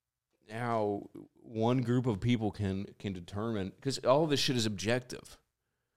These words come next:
That's what I don't like about censorship, is it's all objective. I have biases, the same as anybody else has biases.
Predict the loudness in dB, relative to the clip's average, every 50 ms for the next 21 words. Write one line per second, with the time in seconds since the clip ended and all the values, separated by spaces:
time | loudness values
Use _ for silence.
0 | _ _ _ _ _ _ _ _ _ _ -8 -8 -6 -2 0 0 2 2 2 0
1 | 0 0 0 0 0 -2 -2 -2 -2 -2 -2 -2 -2 -4 -4 -6 -6 -8 -6 -6
2 | -6 -8 -8 -8 -8 -8 -8 -4 2 4 6 8 8 8 6 4 2 -2 -2 -2
3 | -2 0 0 -2 -2 -8 -12 -14 -8 _ 2 4 6 6 6 6 6 6 4 4
4 | 2 2 2 2 2 2 0 0 -2 -4 -4 -6 -8 -10 _ -20 _ _ _ -4
5 | -2 0 2 2 2 2 0 -2 -2 -2 -2 0 2 4 4 4 4 4 4 2
6 | 0 0 0 -4 -6 -6 -6 -6 -8 -8 -10 -12 -16